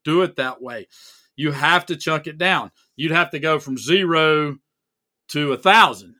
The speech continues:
Then you have to go thousand to five thousand and five thousand to ten thousand and ten thousand to fifty thousand, fifty thousand to a hundred thousand, hundred thousand to a million,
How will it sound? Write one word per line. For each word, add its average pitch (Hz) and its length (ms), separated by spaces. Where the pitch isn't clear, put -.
Then 143 180
you 143 80
have 139 120
to 156 60
go 143 180
thousand 151 680
to 135 100
five 185 380
thousand 120 420
and 117 140
five 151 300
thousand 143 400
to 120 80
ten 196 320
thousand 120 380
and 113 120
ten 160 240
thousand 131 460
to 110 160
fifty 175 320
thousand, 143 440
fifty 151 320
thousand 127 560
to 135 160
a 123 40
hundred 156 300
thousand, 147 360
hundred 151 220
thousand 143 460
to 117 80
a 117 60
million, 190 640